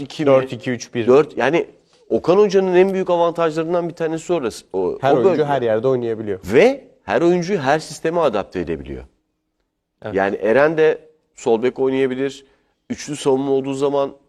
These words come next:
Speaker 2: Sol
Speaker 1: orta
Speaker 2: stoper
Speaker 1: sahanın
Speaker 2: gibi oynayabilir.
Speaker 1: Sol stoper de oynayabilir. Orta sahanın sol tarafında da oynayabilir. Hızlı bir oyuncu. Yani
Speaker 2: Fizikli bir oyuncu.
Speaker 1: Tabii,
Speaker 2: Ya,
Speaker 1: e,
Speaker 2: Jakobs'un, e, şöyle bir durumu var. Zaman zaman sakatlıklardan,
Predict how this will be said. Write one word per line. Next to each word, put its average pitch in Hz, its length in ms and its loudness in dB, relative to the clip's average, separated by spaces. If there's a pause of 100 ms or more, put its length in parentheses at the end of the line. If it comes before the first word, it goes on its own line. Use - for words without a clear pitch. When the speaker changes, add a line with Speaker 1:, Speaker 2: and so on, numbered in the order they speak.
(200)
Speaker 2:
Sol 98 120 -4
Speaker 1:
orta 131 220 0
Speaker 2:
stoper 147 160 2
Speaker 1:
sahanın 143 220 4
Speaker 2:
gibi 123 160 -2
oynayabilir. 101 560 -2
Speaker 1:
Sol 123 160 6
stoper 190 360 2
de 214 40 4
oynayabilir. 226 420 2
Orta 220 240 0
sahanın 220 240 2
sol 262 180 -2
tarafında 247 320 -2
da 247 60 2
oynayabilir. 151 360 2
Hızlı 120 320 -2
bir 240 60 4
oyuncu. 107 580 2
Yani 117 340 0 (160)
Speaker 2:
Fizikli 123 460 -8
bir 117 60 -2
oyuncu. 98 260 0
Speaker 1:
Tabii, 160 300 0 (160)
Speaker 2:
Ya, 147 80 2
Speaker 1:
e, 151 100 0
Speaker 2:
Jakobs'un, 190 600 0 (140)
e, 127 200 0
şöyle 175 280 -2
bir 151 60 -6
durumu 160 240 -4
var. 117 120 0
Zaman 135 340 -4
zaman 151 300 0 (300)
sakatlıklardan, 139 960 0